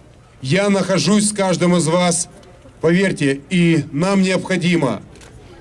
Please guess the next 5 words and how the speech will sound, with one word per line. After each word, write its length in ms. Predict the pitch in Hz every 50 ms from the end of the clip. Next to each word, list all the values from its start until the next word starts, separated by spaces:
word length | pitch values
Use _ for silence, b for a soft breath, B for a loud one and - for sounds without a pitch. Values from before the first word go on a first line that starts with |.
| - - -
нам 220 | 180 190 208 214
необходимо 800 | 214 226 214 208 - 208 202 165 208 214 202 196 196 185 170 151 - - - - - - - - - - - - - - - - - - - - - - - - - - - -
высказывать 720 | - 147 170 165 165 - 202 196 170 165 175 170 170 170
нашу 280 | 170 160 151 147 156
позицию. 560 | 143 160 156 127 135 139 - - 123 107 98